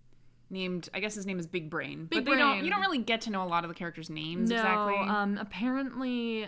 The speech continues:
Speaker 2: there's a lot more lore established in a graphic novel that takes place before this. It's, like, the beginnings of The Hills Have Eyes.
Speaker 1: There are also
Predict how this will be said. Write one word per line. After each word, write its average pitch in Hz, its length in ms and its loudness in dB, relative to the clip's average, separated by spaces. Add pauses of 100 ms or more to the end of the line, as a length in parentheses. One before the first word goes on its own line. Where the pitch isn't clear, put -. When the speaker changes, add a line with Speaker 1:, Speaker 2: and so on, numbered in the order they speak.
Speaker 2:
there's 202 240 -2
a 202 100 -2
lot 196 560 0
more 190 340 -4
lore 175 340 -4
established 180 680 -6
in 185 200 -8
a 180 280 -8
graphic 185 400 -4
novel 175 480 -6
that 190 140 -8
takes 180 220 -10
place 185 200 -8
before 175 600 -8
this. 269 280 -8
It's, 214 120 -8
like, 185 160 -6
the 190 80 -4
beginnings 180 680 -6
of 240 300 -4
The 240 100 -6
Hills 240 200 -6
Have 247 160 -6
Eyes. 254 360 -6
Speaker 1:
There 262 160 0
are 277 40 6
also 311 380 4